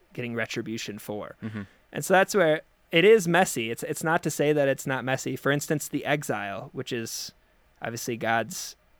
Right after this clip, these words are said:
Speaker 1: you know, judgment on Israel, uh, for one being unfaithful, and then two, which is related, is, um, not taking care of the poor and the vulnerable and actually, you know, oppressing and exploiting them.
Speaker 2: Mm-hmm.
Speaker 1: Uh, so, uh,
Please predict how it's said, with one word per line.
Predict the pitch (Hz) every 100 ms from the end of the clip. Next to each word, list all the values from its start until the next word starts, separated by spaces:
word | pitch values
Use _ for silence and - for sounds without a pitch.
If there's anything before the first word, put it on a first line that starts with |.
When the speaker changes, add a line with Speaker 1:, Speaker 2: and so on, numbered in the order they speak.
| _
Speaker 1:
you | -
know, | 110 98
judgment | 113 110 123 92
on | 110
Israel, | 117 135 120 107 107 - _ _ _ _ -
uh, | 113 110 101
for | - 123 120 107 - _ -
one | 135 143 139
being | 135 131 120 - _ _ _ -
unfaithful, | 127 117 139 139 - 117 127 - _ _ -
and | 123 117
then | 113
two, | - 175 143
which | 131
is | 135 117
related, | 117 113 139 165 120 120 - - _
is, | 127 117 113 - - _ _ _ -
um, | 113 110 104 101 95 _ _
not | 139 120 107
taking | 127 117
care | - 127
of | 120
the |
poor | 113 127 117
and | 113
the |
vulnerable | 117 127 127 127 123
and | 131
actually, | 117 - - 113 110 - _ -
you | 113
know, | 101
oppressing | - - 117 - 113
and | 104 104
exploiting | - - 131 98
them. | 71 - _ _ - 107
Speaker 2:
Mm-hmm. | 107 98
Speaker 1:
Uh, | 104 90 - _ -
so, | 147
uh, | 123